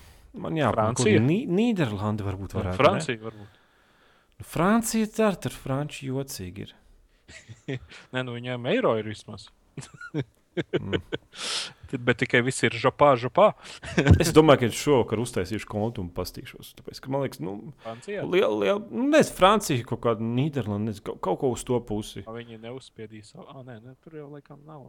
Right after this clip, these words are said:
Speaker 2: tur var angliski lietot.
Speaker 1: Nu, nē, nē, var visu angliski, nu, tāpēc, nu, kāda starpība? Nu, li-,
Speaker 2: Žopā, žopā būs. <laughs>
Speaker 1: Nu, labāk kaut ko tam līdzīgu, jā, nu.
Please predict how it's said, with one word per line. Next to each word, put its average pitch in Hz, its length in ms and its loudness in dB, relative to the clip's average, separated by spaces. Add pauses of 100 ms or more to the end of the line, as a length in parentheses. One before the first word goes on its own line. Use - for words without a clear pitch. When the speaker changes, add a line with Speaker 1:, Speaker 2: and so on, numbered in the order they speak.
(120)
Speaker 2:
tur 123 180 -20
var 127 160 -14
angliski 131 440 -18
lietot. - 280 -20 (320)
Speaker 1:
Nu, 135 260 0
nē, 175 180 6
nē, 220 180 4
var 277 220 6
visu 196 300 -2
angliski, 208 380 -2
nu, 156 160 -6
tāpēc, - 320 -14
nu, - 120 -14
kāda 254 220 10
starpība? 107 400 4
Nu, 117 160 -2
li-, 160 200 -4 (440)
Speaker 2:
Žopā, 127 420 -4
žopā 139 340 -4
būs. 110 260 -14 (360)
<laughs> 147 60 -8 (180)
Speaker 1:
Nu, - 200 -14 (160)
labāk 127 360 2
kaut 113 140 -4
ko 113 120 0
tam 120 220 0
līdzīgu, 92 320 -4
jā, 101 160 -2
nu. 107 140 -8